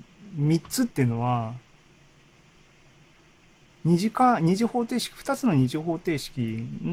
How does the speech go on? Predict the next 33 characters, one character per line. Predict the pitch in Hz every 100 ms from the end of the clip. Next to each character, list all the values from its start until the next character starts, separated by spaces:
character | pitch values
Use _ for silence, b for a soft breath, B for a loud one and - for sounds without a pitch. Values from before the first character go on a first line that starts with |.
| -
で | 170 220 117 123 - -
解 | - 156 120 120 - - -
が | 143 117 - b -
三 | 202
つ | - 269
に |
な | 214
る | 120
っ |
て | 120
い |
う |
の | 110
は、 | 120 -
二 | - - 277 311 -
つ | - 349 349
に | 311 143
な | 135 127
る |
っ | 113
て | - 120
い |
う |
の | 113 143
は、 | 127 101 - - - - - - -
一 | 165
般 | - 131
に | 117
は |
ね、 | 113 196 - - - - - - -
四 | 180
つ | 196 -
か、 | -